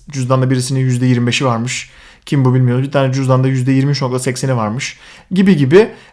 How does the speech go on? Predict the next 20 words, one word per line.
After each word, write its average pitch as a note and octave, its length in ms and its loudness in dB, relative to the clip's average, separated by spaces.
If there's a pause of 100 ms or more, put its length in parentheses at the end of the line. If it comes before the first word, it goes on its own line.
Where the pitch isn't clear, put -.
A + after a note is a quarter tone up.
buradan D3+ 340 2
gelip E3 280 0
görebilirsiniz. D#3+ 720 0 (240)
Şimdi G#3+ 220 -2
buradan A3 220 4
baktığımızda F#3 360 2
büyük F3+ 220 4
bir G3 60 2
yuvarlak E3+ 360 4
görüyoruz. D#3 280 0
Bu E3 40 -4
büyük F3+ 200 -2
yuvarlak D#3 340 2
tokenların E3 360 2
büyük E3+ 180 0
kısmının C#3+ 300 -4
ilk D#3 180 -8
sırada C3+ 260 0
tutulduğu C#3+ 420 -2
yer. E3 400 4